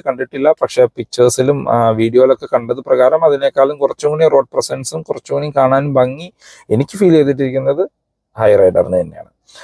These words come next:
അപ്പോ ഈ രണ്ട് വാഹനങ്ങളിൽ നിങ്ങൾ ഏത് ചൂസ് ചെയ്യുമെന്ന് ഒന്ന് കമന്റ് ബോക്സിൽ രേഖപ്പെടുത്തുക. അപ്പോ ഇതാണ് ഇന്നത്തെ വീഡിയോ. വീഡിയോ എല്ലാവർക്കും യൂസ്ഫുൾ ആയെന്ന് വിചാരിക്കുന്നു. Toyota related എന്ത് ഇൻഫർമേഷൻ ഞാൻ ഡിസ്ക്രിപ്ഷനിൽ നമ്പർ കൊടുക്കാം, നിങ്ങൾക്ക് അവരെ കോൺടാക്ട് ചെയ്യാം. എറണാകുളത്തുള്ള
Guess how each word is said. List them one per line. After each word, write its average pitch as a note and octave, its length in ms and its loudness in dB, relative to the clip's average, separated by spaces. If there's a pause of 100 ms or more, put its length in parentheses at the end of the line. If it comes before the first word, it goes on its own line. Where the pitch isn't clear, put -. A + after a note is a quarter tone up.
(180)
അപ്പോ C3 240 2
ഈ C3 100 2
രണ്ട് C3+ 240 4
വാഹനങ്ങളിൽ C3 560 2
നിങ്ങൾ C3 220 -16
ഏത് B2 220 -6
ചൂസ് A#2 220 -18
ചെയ്യുമെന്ന് A#2+ 480 -6
ഒന്ന് A#2+ 420 -10
കമന്റ് G#2 300 -2
ബോക്സിൽ G#2 380 2
രേഖപ്പെടുത്തുക. F#2 560 0 (720)
അപ്പോ E3 140 2
ഇതാണ് F3 220 4
ഇന്നത്തെ D3 180 0
വീഡിയോ. B2+ 320 0
വീഡിയോ C3 260 0
എല്ലാവർക്കും A#2 340 0
യൂസ്ഫുൾ A2 320 -4
ആയെന്ന് G#2+ 180 -2
വിചാരിക്കുന്നു. G2+ 460 -4
Toyota C3+ 380 2
related B2 360 0
എന്ത് A#2+ 180 -8
ഇൻഫർമേഷൻ A2+ 420 -16
ഞാൻ G#2+ 100 -12
ഡിസ്ക്രിപ്ഷനിൽ G#2 480 -6
നമ്പർ G2 320 0
കൊടുക്കാം, G2 320 0
നിങ്ങൾക്ക് F#2 260 -6
അവരെ G#2 180 4
കോൺടാക്ട് G2 420 -2
ചെയ്യാം. B2+ 220 -4
എറണാകുളത്തുള്ള G#2 400 -4